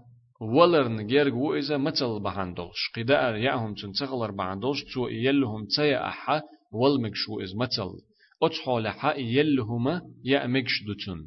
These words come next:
дала ма гош ду цунна, оцу хьолахьа, хІунда аьлча кІел висина хьал долу дела цунах, кхида хІума доцуш хьал долу дела цунах.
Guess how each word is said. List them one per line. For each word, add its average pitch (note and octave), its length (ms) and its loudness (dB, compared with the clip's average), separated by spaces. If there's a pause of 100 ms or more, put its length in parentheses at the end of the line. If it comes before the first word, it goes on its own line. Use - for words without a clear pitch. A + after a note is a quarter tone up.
дала A#2 400 2
ма A#2+ 160 0
гош A#2+ 300 -2
ду G2+ 80 -6
цунна, F2 220 -8
оцу - 200 -6
хьолахьа, F#2+ 280 -6
хІунда G#2 220 -6
аьлча G2+ 140 -10 (100)
кІел D#3 200 2
висина G#2+ 340 0
хьал A2 240 -2
долу F#2+ 220 -2
дела F2+ 160 -6
цунах, F2 340 -12
кхида A#2 240 0
хІума C3+ 240 2
доцуш G2+ 380 -2
хьал G2 200 0
долу F#2 200 -2
дела E2+ 180 -6
цунах. F2+ 340 -14